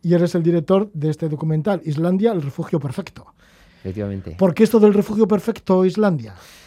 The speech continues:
Speaker 2: Eh, eh, mira, el, el nombre le dimos vueltas, Ignacio y yo, y es una buena metáfora. El refugio perfecto, eh, bueno, el documental habla mucho de Islandia, pero,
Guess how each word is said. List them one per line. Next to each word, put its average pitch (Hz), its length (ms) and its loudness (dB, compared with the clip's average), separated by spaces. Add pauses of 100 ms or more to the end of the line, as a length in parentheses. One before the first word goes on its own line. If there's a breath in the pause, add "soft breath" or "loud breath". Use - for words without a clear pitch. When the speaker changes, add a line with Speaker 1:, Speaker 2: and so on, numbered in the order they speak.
(280 loud breath)
Speaker 2:
Eh, 143 720 0
eh, 147 40 -2
mira, 165 220 0
el, 139 180 0
el 131 880 -4
nombre 196 540 -2
le 156 120 -2
dimos 160 260 -2
vueltas, 180 600 -2
Ignacio 120 500 -8
y 131 80 -6
yo, 180 240 -2
y 127 380 -4
es 123 180 -8
una 185 120 -4
buena 175 240 -4
metáfora. 117 560 -6 (260 soft breath)
El 143 120 -6
refugio 156 420 -4
perfecto, 202 580 -2
eh, 127 340 -2
bueno, 147 280 -2
el 131 180 -4
documental 135 520 -4
habla 143 220 -2
mucho 147 320 -4
de 151 100 -6
Islandia, 151 460 -6
pero, 113 200 -6